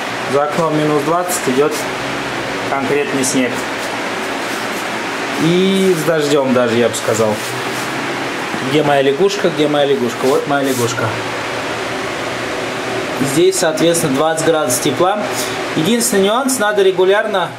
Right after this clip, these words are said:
смотреть. То есть погода меняется, ветер меняется. И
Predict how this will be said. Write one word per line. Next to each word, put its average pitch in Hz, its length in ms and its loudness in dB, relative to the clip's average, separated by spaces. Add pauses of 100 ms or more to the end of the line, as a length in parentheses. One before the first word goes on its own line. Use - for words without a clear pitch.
(200)
смотреть. 165 520 2 (200)
То 143 60 0
есть 135 220 0 (320)
погода 165 420 2
меняется, 180 720 2 (140)
ветер 156 340 2
меняется. 170 680 2 (580)
И 180 400 4